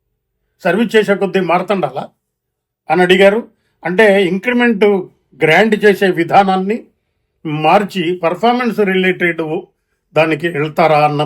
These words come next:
ప్రశ్న ఈ ప్రశ్నలో కూడా నాకు వచ్చింది. సరే, అలవెన్స్ల మీద మీ ఆ, స-, సూచన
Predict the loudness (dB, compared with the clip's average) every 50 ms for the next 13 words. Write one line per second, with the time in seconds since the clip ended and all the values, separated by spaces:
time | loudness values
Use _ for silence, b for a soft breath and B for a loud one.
0 | -4 -6 -8 -8 -2 -2 -2 -2 -2 -6 -6 -6 -6 -8 -8 -6 -6 -4 -4 -4
1 | -6 -4 -4 -6 -4 -4 -6 -8 -10 -14 -20 _ -20 -20 _ _ _ _ _ _
2 | _ _ _ _ _ _ _ _ _ _ _ _ _ _ _ _ _ _ _ 0
3 | 2 2 2 2 2 2 2 2 2 0 2 0 2 2 4 4 4 2 2 2
4 | 2 2 4 4 4 4 2 -2 -6 -6 -8 -10 -10 -12 -18 _ _ _ _ _
5 | _ _ _ _ _ _ _ _ _ _ _ _ _ _ _ _ _ _ -14 -10
6 | -8 -6 -6 -6 -8 -10 -12 -14 -14 -14 -14 -14 -14 -14 -16 -18 -20 -20 -20 -20
7 | -4 0 0 2 4 4 4 4